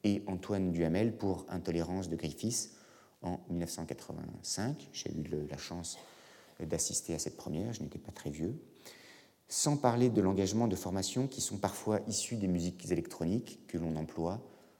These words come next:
de temps en temps pour, euh, des films d'épouvante, pour des films où l'angoisse est présente, voire pour des mélos, euh, ce qui ne me semble pas toujours être, euh, toujours adéquat. Mais vous avez musiques électroniques, musique improvisée, jazz, par exemple Artzoid,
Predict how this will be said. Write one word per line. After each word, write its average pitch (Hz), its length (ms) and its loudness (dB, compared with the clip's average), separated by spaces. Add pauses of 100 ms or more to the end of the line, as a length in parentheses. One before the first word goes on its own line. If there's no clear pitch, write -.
(160)
de 101 60 -6
temps 92 220 -2
en 92 80 -2
temps 90 180 -2
pour, - 480 -8 (140)
euh, 71 100 -4
des 73 120 -4
films 90 280 -2
d'épouvante, 78 720 -2
pour 71 160 -4
des 69 80 -4
films 80 400 -2 (220)
où 80 60 -4
l'angoisse 80 380 0
est - 40 -6
présente, 95 400 -2
voire 110 340 4
pour - 160 -10
des 101 100 4
mélos, 90 340 4 (840)
euh, 87 320 2
ce - 220 -6
qui 131 480 -4 (120)
ne 90 160 -2
me 87 100 0
semble 95 240 -2
pas 92 160 -4
toujours 101 300 0
être, - 320 -6 (300)
euh, 73 40 -6 (180)
toujours 92 240 0
adéquat. 78 440 -2 (760)
Mais 104 260 10
vous 107 180 6
avez 92 240 6
musiques 92 300 4
électroniques, 90 560 4
musique 85 180 0
improvisée, 85 520 2
jazz, 87 320 0
par 73 140 -10
exemple 76 320 -8
Artzoid, 82 600 -2